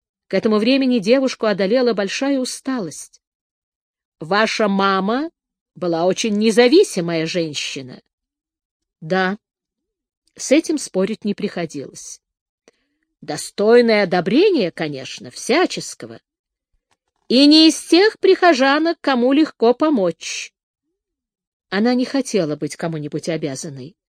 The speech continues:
Вот именно. Он сделал глоток кофе.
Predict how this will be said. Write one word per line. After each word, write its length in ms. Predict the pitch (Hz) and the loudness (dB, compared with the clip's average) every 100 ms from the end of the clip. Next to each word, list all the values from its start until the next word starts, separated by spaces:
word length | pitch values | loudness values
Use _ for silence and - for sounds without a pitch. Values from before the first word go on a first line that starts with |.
| _ _ _ _ _ _ _ | _ _ _ _ _ _ _
Вот 340 | 143 143 196 - _ - | -12 -4 -2 -4 _ 4
именно. 840 | 339 427 349 254 208 185 180 143 _ _ _ _ _ _ _ _ _ _ _ _ 190 | 6 6 2 0 0 -2 -4 -8 _ _ _ _ _ _ _ _ _ _ _ _ -6
Он 160 | 190 | -6
сделал 420 | 147 190 208 202 | -2 0 2 2
глоток 400 | 190 190 180 208 | 0 -2 -2 -4
кофе. 460 | - 190 165 - | -4 -4 -4 -10